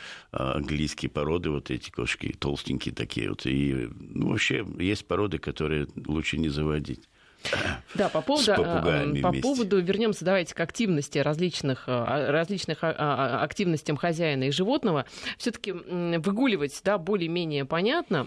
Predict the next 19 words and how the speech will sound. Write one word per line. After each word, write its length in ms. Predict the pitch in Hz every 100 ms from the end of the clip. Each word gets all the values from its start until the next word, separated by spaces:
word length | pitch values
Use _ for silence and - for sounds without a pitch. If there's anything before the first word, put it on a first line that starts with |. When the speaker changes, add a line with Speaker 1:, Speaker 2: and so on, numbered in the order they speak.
| -
Speaker 2:
М, 440 | 156 165 165 160
что 160 | - 214
касается 500 | 208 202 214 202 214
игр, 460 | - 277 240 202
а, 320 | 170 160 165 -
вот 240 | 170 185 196
насколько 640 | 202 - - 285 - 196 -
вы 260 | 175 214
правильно 340 | 208 240 269 175
совершенно 400 | - 151 208 175
заметили, 420 | 160 202 247 170
что, 200 | 139 160
ну, 120 | 226
иногда 420 | - 214 214 214
нет 220 | 247 233 214
времени, 380 | 175 147 127
иногда 360 | 131 156 151 220
нет 220 | 226 220
сил. 320 | - 175 113